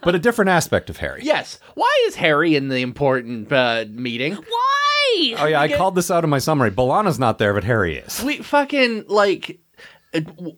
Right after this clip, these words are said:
Speaker 2: basically there's a scene where Seven's like, "Listen, you and I can work on this together and fail.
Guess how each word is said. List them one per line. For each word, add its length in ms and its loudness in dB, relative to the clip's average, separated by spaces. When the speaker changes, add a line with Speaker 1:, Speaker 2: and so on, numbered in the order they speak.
Speaker 2:
basically 340 4
there's 200 4
a 60 -2
scene 200 2
where 120 2
Seven's 420 0
like, 240 2
"Listen, 540 -6
you 180 2
and 100 4
I 100 4
can 160 -4
work 200 2
on 120 4
this 160 -4
together 580 -2
and 380 -4
fail. 540 -2